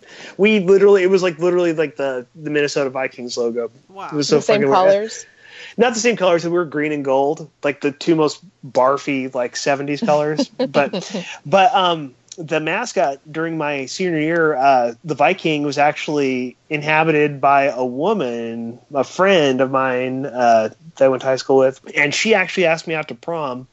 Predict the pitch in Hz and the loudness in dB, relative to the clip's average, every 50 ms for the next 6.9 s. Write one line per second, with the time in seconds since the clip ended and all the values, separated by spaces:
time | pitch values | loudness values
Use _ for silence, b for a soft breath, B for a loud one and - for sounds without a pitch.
0 | _ _ 156 147 151 156 151 151 151 151 156 - - 196 226 240 233 233 247 254 | _ _ -6 -2 -2 -2 0 2 0 0 0 -2 -4 -4 -2 -2 -2 -2 -2 0
1 | 240 214 170 - 190 190 180 - - 214 202 185 185 160 - 196 190 190 180 165 | 0 0 0 2 2 0 0 0 -2 -2 -2 -2 -4 -4 -2 0 2 2 2 0
2 | 156 143 143 151 151 143 147 151 160 165 170 175 170 151 151 147 143 143 139 135 | 0 -2 -4 -4 -4 -6 -4 0 0 2 2 2 2 0 -2 -4 -4 -4 -6 -2
3 | - 160 160 156 156 165 156 147 151 156 147 - - 165 160 170 170 156 - 131 | 0 0 2 2 0 0 0 2 2 2 2 2 2 0 0 0 0 0 -2 -2
4 | - - 170 156 151 156 165 170 165 - 165 156 147 131 _ _ _ _ _ - | 0 2 4 4 4 4 4 2 0 2 2 2 2 0 _ _ _ _ _ -4
5 | 147 156 165 170 185 196 190 190 180 180 175 165 165 151 151 151 147 139 - _ | 0 0 2 4 2 2 2 0 0 2 2 2 0 0 -2 -4 -4 -6 -8 _
6 | - 175 170 170 170 165 151 143 139 135 135 - - - - - - | -10 -8 -4 -4 -2 -2 0 0 0 0 -2 -6 -16 -20 -20 -20 -20